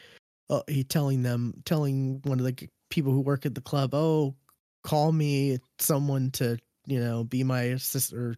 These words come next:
I forget what the term is, but, like, "Call someone to, um, be my attendant," or so-, so-, something. There's some term they use, but,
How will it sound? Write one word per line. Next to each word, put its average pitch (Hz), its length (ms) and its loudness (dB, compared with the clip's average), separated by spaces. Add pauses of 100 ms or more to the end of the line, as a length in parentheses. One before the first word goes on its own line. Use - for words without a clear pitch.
(100)
I 120 100 -8
forget 147 300 -6
what 123 140 -10
the 117 100 -6
term 117 460 -4
is, 104 360 -8 (100)
but, 104 200 -8
like, 107 380 -6 (840)
"Call 135 220 0
someone 120 600 -2
to, 117 280 -4 (800)
um, 117 340 -2
be 127 160 -2
my 117 360 -2 (180)
attendant," 147 720 -2
or 123 160 -2 (160)
so-, - 180 -2
so-, - 220 -6
something. 208 360 2
There's 185 240 2
some 151 380 2
term 123 380 -2
they 113 140 -4
use, 113 440 -6
but, 113 220 -4